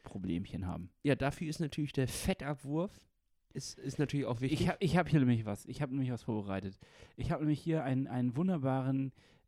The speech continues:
Speaker 1: ähm, Artikel bei Fit for Fun oder auch, äh, anderen Seiten gefunden. Es gibt da mehrere Seiten.
Speaker 2: Ah, das sind immer die, die so gute Tipps haben, auch für den Sommer, ne?
Speaker 1: Ja, Laufen
Speaker 2: Sch-
Speaker 1: und Gewicht.
Speaker 2: Ah.
Speaker 1: Warum kein Gewichtsverlust? Fragezeichen.
Speaker 2: Okay, leg los, Hannes.
Speaker 1: <laughs>
Speaker 2: Klär
Speaker 1: Ja,
Speaker 2: mich
Speaker 1: also,
Speaker 2: auf.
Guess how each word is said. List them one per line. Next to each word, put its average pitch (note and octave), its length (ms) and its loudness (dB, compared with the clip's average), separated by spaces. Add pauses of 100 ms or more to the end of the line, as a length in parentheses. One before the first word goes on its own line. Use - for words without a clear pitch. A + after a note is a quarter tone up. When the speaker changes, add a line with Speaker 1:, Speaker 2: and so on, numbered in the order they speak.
Speaker 1:
ähm, A#2+ 540 0
Artikel C#3+ 480 0
bei A#2 240 0
Fit - 240 -6
for E3+ 200 -2
Fun C#3 320 0
oder A2 360 2
auch, F#2+ 220 -2
äh, A#2 160 0
anderen G#2+ 340 0
Seiten G#2 320 -2
gefunden. B2+ 380 -2
Es C3 80 -6
gibt - 160 -8
da A#2+ 40 2
mehrere B2 440 2
Seiten. F#2 340 -4
Speaker 2:
Ah, F3 140 6
das E3+ 160 0
sind F#3 100 2
immer F3 160 4
die, F3 160 0
die E3+ 120 2
so D3+ 120 2
gute D#3+ 240 0
Tipps - 240 0
haben, D3+ 240 4
auch B2+ 120 0
für - 120 -2
den C3 80 2
Sommer, D3+ 260 4
ne? D3 200 4
Speaker 1:
Ja, C#3 280 4 (160)
Laufen G#3+ 460 6
Speaker 2:
Sch- A#3 60 2
Speaker 1:
und A3 180 0
Gewicht. G3+ 600 0
Speaker 2:
Ah. A#2+ 80 -10
Speaker 1:
Warum G#3+ 400 4
kein F3+ 320 -2
Gewichtsverlust? E3+ 800 -2
Fragezeichen. F2+ 1040 -2
Speaker 2:
Okay, D#3 240 8
leg D3 220 6
los, E3 220 10
Hannes. A#2+ 220 8
Speaker 1:
<laughs> E3 800 -2
Speaker 2:
Klär D#3 160 8
Speaker 1:
Ja, F3 80 8
Speaker 2:
mich E3+ 80 6
Speaker 1:
also, C#3+ 140 6
Speaker 2:
auf. B2+ 220 0